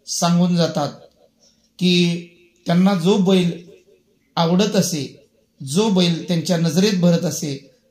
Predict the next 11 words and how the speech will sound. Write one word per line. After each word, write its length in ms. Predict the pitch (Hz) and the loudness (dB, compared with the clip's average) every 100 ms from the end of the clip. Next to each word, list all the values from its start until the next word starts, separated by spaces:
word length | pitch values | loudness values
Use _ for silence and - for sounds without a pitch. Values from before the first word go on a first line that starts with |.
| - | -4
तो 400 | 196 196 202 196 202 - - _ _ _ _ _ _ _ 143 | 0 2 0 -4 -12 -20 -20 _ _ _ _ _ _ _ -8
मोजेल 600 | 151 185 180 247 240 208 | 2 4 4 2 0 -2
त्या 120 | 208 | -2
किमतीला 640 | 196 180 175 202 160 135 - _ - | 0 0 0 0 0 -4 -10 _ -10
आणि 140 | 160 175 | -2 0
मागेल 480 | 165 170 165 202 | 2 0 0 -2
त्या 120 | 196 156 | -2 0
दामाला 500 | 165 160 165 151 135 - _ _ _ | 0 0 -2 -4 -8 -14 _ _ _
ते 440 | - 170 165 160 - - _ _ _ _ _ _ _ - | -6 -4 -2 -6 -10 -20 _ _ _ _ _ _ _ -6
मिळवत 460 | 160 165 170 165 | -2 2 2 0
असत. 300 | 151 - 135 | -2 -6 -6